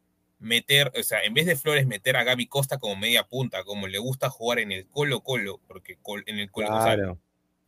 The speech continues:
Speaker 1: me-, Gaby Costa ahorita es media punta, no es extremo, es un media punta muy bueno, es estrella en Colo-Colo, y tal vez yo creo que tendríamos que sacar a Yotun,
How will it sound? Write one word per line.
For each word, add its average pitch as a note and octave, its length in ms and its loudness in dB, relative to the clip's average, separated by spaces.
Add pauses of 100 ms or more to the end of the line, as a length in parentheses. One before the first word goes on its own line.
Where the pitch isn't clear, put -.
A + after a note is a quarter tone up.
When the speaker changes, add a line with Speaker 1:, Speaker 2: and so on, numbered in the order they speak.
(380)
Speaker 1:
me-, A2+ 220 0 (160)
Gaby D3 200 6
Costa D3+ 240 4
ahorita C#3 260 2
es C#3 80 6
media D3 300 4
punta, B2+ 400 -4
no A#2+ 120 -2
es B2 100 -4
extremo, A#2+ 560 -4 (440)
es A2+ 220 -4
un A#2+ 180 0
media C3+ 220 8
punta C#3 300 2
muy B2+ 180 2
bueno, B2+ 460 0 (260)
es - 140 -20
estrella B2 340 6
en B2 80 0
Colo-Colo, B2+ 580 0 (720)
y C3 180 0
tal D3 300 6
vez G3 380 4
yo D#3 220 -2
creo F3 460 2
que C#3 100 -2
tendríamos C3+ 540 0
que A#2+ 100 -2
sacar C3+ 460 2
a D#3 80 8
Yotun, C#3 680 -2